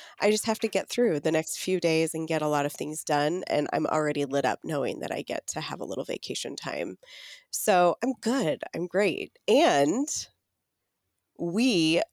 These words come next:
both had some adventures last night that I think bear talking about here on the pod for our family that listens in, because they love to hear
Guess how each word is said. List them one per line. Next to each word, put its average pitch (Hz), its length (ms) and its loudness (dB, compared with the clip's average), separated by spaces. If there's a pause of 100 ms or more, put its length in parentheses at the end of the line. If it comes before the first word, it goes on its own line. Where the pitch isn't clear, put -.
(240)
both 165 580 4 (300)
had 165 400 0
some 170 180 -2
adventures 160 680 0
last - 320 -2
night 135 360 2
that 160 440 4 (140)
I 170 160 4
think 143 600 0 (680)
bear 160 380 4
talking 240 500 2
about 139 320 4
here 151 640 0 (140)
on 147 400 2
the 143 60 -6
pod 143 640 2
for 151 640 0
our 175 320 0
family 135 640 0
that 165 220 -4
listens 156 420 -4 (160)
in, 151 240 4
because 180 480 -4
they 175 140 4
love 180 260 4
to - 160 -6
hear 135 560 2